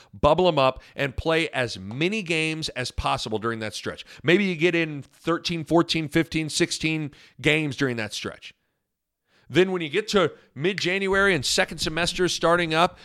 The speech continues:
you kinda, you, you, you take a step back and you reassess everything at that point. Maybe the virus situation looks different.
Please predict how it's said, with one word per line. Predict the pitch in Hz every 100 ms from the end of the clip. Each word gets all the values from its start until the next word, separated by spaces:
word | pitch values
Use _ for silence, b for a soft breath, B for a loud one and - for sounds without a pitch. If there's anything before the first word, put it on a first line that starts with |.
| B
you | 131
kinda, | 131 185 151 123
you, | 131 131 -
you, | 127 117 - -
you | 120 101 - -
take | 185 190
a |
step | 175 196 180
back | 175 170
and | 147
you | 123
reassess | 110 147 170 - 156 139
everything | 135 120 117
at | 110
that | 110 -
point. | 104 95
Maybe | 139
the | 143
virus | 110 123 147 160 139
situation | 165 147 160 156 160 156
looks | 185 - -
different. | 120 87